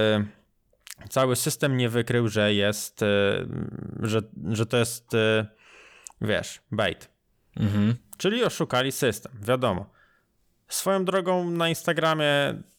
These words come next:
Speaker 1: to jest dużo lepsze, że nie możesz zmienić nazwy, jak jesteś zweryfikowany.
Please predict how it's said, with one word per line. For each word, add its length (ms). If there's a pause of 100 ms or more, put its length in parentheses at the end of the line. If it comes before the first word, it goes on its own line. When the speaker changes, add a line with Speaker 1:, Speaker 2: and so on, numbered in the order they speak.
(100)
Speaker 1:
to 120
jest 240
dużo 280
lepsze, 340
że 160
nie 100
możesz 240
zmienić 360
nazwy, 300
jak 160
jesteś 240
zweryfikowany. 800